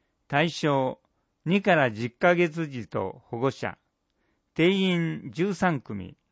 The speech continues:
参加費五百円。期クラブメンバーの募集。表。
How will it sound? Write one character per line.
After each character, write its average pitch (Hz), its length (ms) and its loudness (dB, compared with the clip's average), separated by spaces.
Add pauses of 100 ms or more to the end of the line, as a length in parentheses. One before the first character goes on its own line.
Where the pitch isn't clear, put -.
(420)
参 170 300 0
加 180 100 0
費 120 360 -6 (140)
五 139 220 0
百 147 320 0
円。 87 200 -10 (2000)
期 104 340 -6
ク - 100 -8
ラ 180 140 4
ブ 190 140 0
メ 185 140 0
ン 151 120 -2
バ 107 160 0
ー - 20 -6
の 92 200 -8
募 95 140 -6
集。 87 420 -12 (1400)
表。 147 440 4